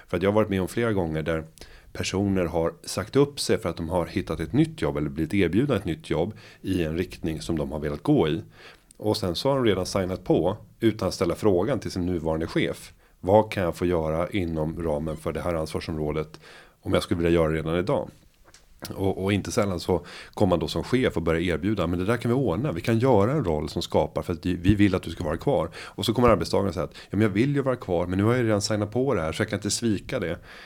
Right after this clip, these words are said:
Eh, och det där är tråkiga situationer. Så att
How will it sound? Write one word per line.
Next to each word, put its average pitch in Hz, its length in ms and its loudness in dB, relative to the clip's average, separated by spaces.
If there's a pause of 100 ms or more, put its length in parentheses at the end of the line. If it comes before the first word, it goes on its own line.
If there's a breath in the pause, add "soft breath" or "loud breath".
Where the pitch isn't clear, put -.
(260 loud breath)
Eh, 82 240 -10 (360)
och 117 140 -4
det 123 80 2
där 123 160 4
är 113 60 0
tråkiga 98 360 -6
situationer. 101 640 -6 (320 soft breath)
Så - 100 -6
att - 80 -2